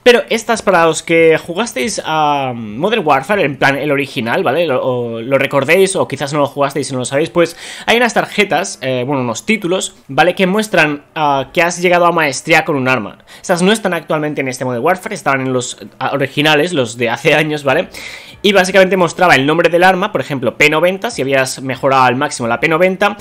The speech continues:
con un título bastante guapo. De hecho, era, eran de mis favoritos esos títulos. Así que parece que ven-, vendrán eventualmente también a este Modern Warfare.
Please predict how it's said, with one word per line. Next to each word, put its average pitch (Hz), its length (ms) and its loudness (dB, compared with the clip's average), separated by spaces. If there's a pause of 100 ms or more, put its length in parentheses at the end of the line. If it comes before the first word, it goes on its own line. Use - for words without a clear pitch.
con 202 160 4
un 190 140 2
título 190 280 0
bastante 135 460 0
guapo. 156 220 0
De 139 60 -2
hecho, 156 160 -4
era, 147 100 -4
eran 139 260 0
de 135 60 -2
mis 131 160 -4
favoritos 139 460 0
esos 135 180 -14
títulos. 208 360 -6 (160)
Así - 140 -10
que 226 80 4
parece 196 280 0
que 190 180 2
ven-, 165 260 0
vendrán 151 380 0
eventualmente 139 560 0
también 131 420 0
a 123 160 2
este 120 220 -6
Modern 113 280 -6
Warfare. 147 400 -2